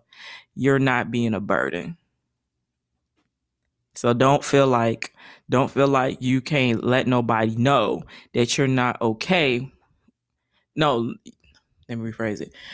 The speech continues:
I had to remind myself that when I'm not okay, it's okay to tell somebody that loves and cares about me that I feel like I'm in a safe space and that I'm not okay.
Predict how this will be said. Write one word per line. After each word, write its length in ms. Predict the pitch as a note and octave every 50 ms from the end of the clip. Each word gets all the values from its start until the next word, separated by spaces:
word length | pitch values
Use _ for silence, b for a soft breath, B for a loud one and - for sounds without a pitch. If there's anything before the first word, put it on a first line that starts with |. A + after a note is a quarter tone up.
| B B B B _ -
I 140 | - C3 D#3
had 180 | E3+ D3 D3+ C#3+
to 100 | C#3 A#2+
remind 480 | A#2+ A#2+ B2 A#2+ B2 B2+ B2 A#2+ A#2+
myself 500 | A2 A2+ A#2+ - - C3 A#2+ A#2 A#2 - -
that 280 | B2 A#2 A2+ A2 - -
when 200 | - B2 A#2 A2+
I'm 200 | A#2+ C3 C#3+ C#3+
not 180 | C#3 C3+ A#2+ A#2+
okay, 400 | A#2 A#2 - - D#3+ C#3+ B2+ B2
it's 300 | - - C3+ C3 - B2+
okay 460 | A#2+ - - E3 D#3+ D3 C3 B2 A#2
to 240 | - - C3 A#2+ F2
tell 480 | - - - - - F3+ D#3+ D3+ D3 C#3+
somebody 640 | - C3+ B2+ B2+ A#2+ A#2 A2+ G#2+ G#2 A#2 B2 - -
that 360 | A#2+ B2+ A#2+ A2 G#2 - -
loves 340 | - A#2+ B2+ C3 C3+ C3+ C3
and 100 | B2 A#2
cares 200 | - D3+ C3+ C3+
about 200 | B2+ B2+ A#2 A#2
me 160 | A#2+ A#2 A#2+ B2
that 200 | A2+ A#2 A2 G#2+
I 100 | A2+ A#2+
feel 200 | - - C#3 B2+
like 180 | B2+ - -
I'm 100 | G#2 -
in 60 | A#2 A2
a 60 | B2+
safe 320 | - - C#3+ C3 A#2+ -
space 320 | - - A#2+ B2 C#3 - -
and 180 | D#2+ C2+ C#2
that 100 | - G2+
I'm 160 | F#2 F2 F#2+
not 160 | F#2 F#2+ - -
okay. 480 | D2+ - - - D#3 - - - -